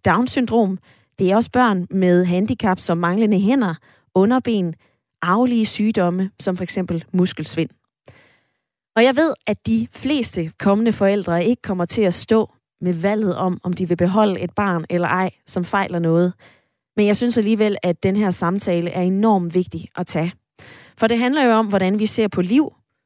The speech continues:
mangfoldighed, og på forventningen om, hvad det er at sætte et barn i verden. Og derfor så spørger jeg dig i dag, er det e-, et egoistisk valg at fravælge et barn med et handicap? Eller er det omvendt egoistisk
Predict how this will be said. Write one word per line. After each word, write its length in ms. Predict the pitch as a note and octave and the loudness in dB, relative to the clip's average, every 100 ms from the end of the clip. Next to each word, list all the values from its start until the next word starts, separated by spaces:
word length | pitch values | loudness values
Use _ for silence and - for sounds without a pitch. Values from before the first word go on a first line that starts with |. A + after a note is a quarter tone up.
| _ _ | _ _
mangfoldighed, 760 | G3+ F#3+ - A#3+ A#3+ G3+ G3 F#3+ _ _ _ _ _ _ _ _ _ | -2 -2 2 0 2 0 -2 -2 _ _ _ _ _ _ _ _ _
og 80 | G#3+ | -2
på 100 | B3+ | 0
forventningen 600 | C4+ B3+ D4+ D#4 A#3+ G3+ G3 | 0 0 0 0 0 0 0
om, 140 | A#3+ | -2
hvad 220 | A3 G3 | 0 0
det 120 | F#3 - | 0 -2
er 240 | F3+ A3+ A#3+ | -2 -4 -2
at 80 | F#3 | -2
sætte 200 | G3 E3+ | 0 -2
et 80 | |
barn 300 | - G3+ F3 - | -2 -2 -2 -4
i 100 | F3 | -4
verden. 400 | D3+ D#3 E3+ E3 _ _ _ _ _ _ A3 | -2 -4 -4 -6 _ _ _ _ _ _ -2
Og 80 | |
derfor 280 | C#4+ D4 A#3+ | 0 0 0
så 120 | A3 | -2
spørger 240 | B3 C4+ A#3+ | -2 0 0
jeg 140 | F#3 | 0
dig 200 | F3 F3+ | 0 0
i 20 | |
dag, 300 | G#3+ F#3 - _ _ _ _ _ _ _ - | 0 -2 -6 _ _ _ _ _ _ _ 0
er 100 | A#3+ | 0
det 80 | C4 | 2
e-, 480 | C4+ B3+ _ _ _ | 0 -2 _ _ _
et 140 | B3+ - C4+ | -4 -4 -4
egoistisk 800 | A#3+ - E4 - A#3 G3+ - - | -4 -2 -2 -2 -4 -6 -8 -6
valg 280 | F#3 A#3 - _ _ _ _ _ F#3+ | 0 0 -2 _ _ _ _ _ -4
at 100 | F#3 | -2
fravælge 500 | - G#3 A3+ G3+ F#3+ | 0 0 2 -2 -4
et 120 | F3+ | -4
barn 380 | G3+ F#3+ E3 F3 - | -2 -2 -4 -6 -2
med 100 | F#3+ | 0
et 60 | |
handicap? 540 | F3+ F3+ F#3+ - D#3 - - _ _ _ _ _ _ _ - | 0 -2 -4 -4 -6 -6 -20 _ _ _ _ _ _ _ 0
Eller 220 | G3 C4 | 0 2
er 100 | A#3+ | 2
det 100 | A#3+ | 2
omvendt 400 | A#3+ B3 D4 B3+ | 2 2 0 -2
egoistisk 720 | B3+ A#3 A#3+ D4 - A#3 - | -2 -2 -2 -4 -2 -4 -4